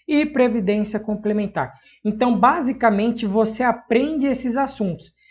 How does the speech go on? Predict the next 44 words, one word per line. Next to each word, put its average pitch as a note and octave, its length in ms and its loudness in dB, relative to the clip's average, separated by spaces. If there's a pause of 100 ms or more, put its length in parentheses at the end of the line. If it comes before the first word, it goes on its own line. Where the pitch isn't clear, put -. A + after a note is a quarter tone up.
(140)
E A3+ 100 4
aí, B3 100 6
o B3+ 80 0
que D#4 140 0
que G4+ 120 -6
muda C4+ 380 0
da A#3+ 100 2
C A#3+ 160 -4
P A#3+ 140 -2
A G#3+ 80 4
dez G#3+ 300 0
pra A3 160 -2
C A3+ 160 -2
P A#3+ 120 -4
A A#3 100 4
vinte, D#3+ 440 -6
né? D3+ 80 -6
Eu D#3+ 80 -4
pegando F#3 380 -2
aqui G3 180 -4
os G3+ 80 -6
temas G3+ 340 -2
cobrados F#3 540 -2
em A3 220 -2
prova. D#3+ 480 2 (600)
A C4 160 6
C C#4+ 160 0
P C4+ 200 2
A F#3+ 80 8
vinte, G#3+ 560 -2
ela G3 180 2
tem G3+ 160 -2
um G3 80 0
módulo G3 420 0
extra, B3 400 -2
que F#3+ 120 -6
é - 20 0
mensuração F3+ 600 -4
e D#3+ 40 -6
gestão E3 360 -10
de D3+ 100 -16
performance D#3+ 600 -8
e D#3+ 40 -8
risco, G#3+ 560 -6